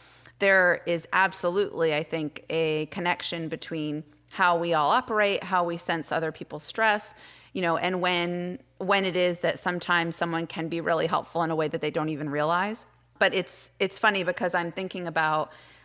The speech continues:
some of what we were talking about earlier today and what we were talking about yesterday in regards to the calendar, and being able to be a little bit more reflective about how it is that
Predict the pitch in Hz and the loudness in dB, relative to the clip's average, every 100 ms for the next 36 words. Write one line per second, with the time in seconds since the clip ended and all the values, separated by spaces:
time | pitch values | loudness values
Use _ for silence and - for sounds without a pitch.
0 | _ - 214 190 170 170 - 185 175 185 | _ -4 0 2 0 -2 -4 0 2 2
1 | 170 208 175 170 165 160 151 - 156 156 | 2 0 -2 -2 -2 2 2 2 0 0
2 | 147 - 240 247 202 175 170 180 160 - | -2 -2 0 2 0 0 -2 -2 -2 0
3 | 208 - 190 170 165 160 165 165 - 175 | 0 0 0 0 0 0 0 0 -4 -8
4 | 170 175 175 180 170 156 - - - - | -2 -2 0 0 -2 -2 -6 -20 -20 -14
5 | - 170 160 165 156 - _ _ _ 226 | -4 -2 0 -2 -6 -14 _ _ _ -2
6 | 233 233 190 185 208 208 185 160 165 170 | 0 2 0 0 -2 -2 0 0 2 2
7 | 170 170 165 170 165 156 165 - 151 - | 2 0 -2 0 0 0 -2 -2 -2 0
8 | 190 190 180 - 170 165 151 151 - - | 2 2 0 -4 0 4 4 2 -2 -6
9 | - 175 175 170 165 170 - 147 - - | 2 4 4 4 2 2 0 0 0 -10